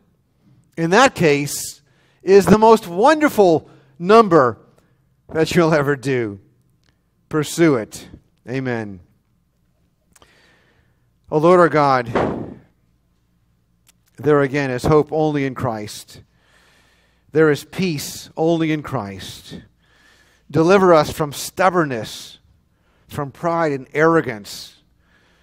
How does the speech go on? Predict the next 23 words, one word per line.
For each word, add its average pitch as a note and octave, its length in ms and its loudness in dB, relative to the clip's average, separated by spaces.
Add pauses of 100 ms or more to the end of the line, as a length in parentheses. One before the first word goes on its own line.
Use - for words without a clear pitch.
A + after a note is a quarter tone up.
(420)
Forgive D3 380 -2
us D#3+ 180 2
for C#3+ 140 -8
thinking D#3+ 460 -6
that C#3 100 -8
we D3 100 -2
are D3 80 2
better D3 320 2
than C#3+ 100 -4
others, C#3 400 0
that A#2+ 200 -6
we D#3+ 480 -4 (1120)
have D3+ 240 -2
not F#3 320 0
sinned D3 280 -6
against B2 340 -8
others, F#2+ 640 -12 (960)
that C3+ 140 -10
we D#3+ 200 -4
have C#3 220 -4
not C#3 420 -4 (840)
offended B2+ 480 -4
others. G2+ 640 -10